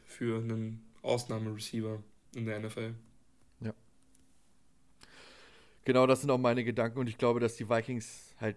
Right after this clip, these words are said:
Speaker 2: wenn das mit Kirk feststeht, lieber jetzt schnell den Deal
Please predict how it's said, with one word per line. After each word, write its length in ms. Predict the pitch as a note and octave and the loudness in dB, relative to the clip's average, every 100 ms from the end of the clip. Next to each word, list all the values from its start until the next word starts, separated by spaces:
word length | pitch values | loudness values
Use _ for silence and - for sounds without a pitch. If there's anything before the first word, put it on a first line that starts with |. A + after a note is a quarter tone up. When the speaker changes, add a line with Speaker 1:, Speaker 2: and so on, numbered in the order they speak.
| - | -2
Speaker 2:
wenn 260 | A2+ A2+ - _ | -2 -2 -6 _
das 220 | A#2+ A2 | -4 -4
mit 140 | A2+ - | -10 -6
Kirk 220 | A#2+ - | -8 -6
feststeht, 400 | A#2+ A2 B2+ A2 | -8 -4 -6 -4
lieber 200 | A#2 A2+ | 0 2
jetzt 260 | A2 A2 | 2 0
schnell 220 | - A#2 A#2 | 0 2 2
den 160 | A2+ | 0
Deal 320 | A2 A#2 A2 | 0 0 0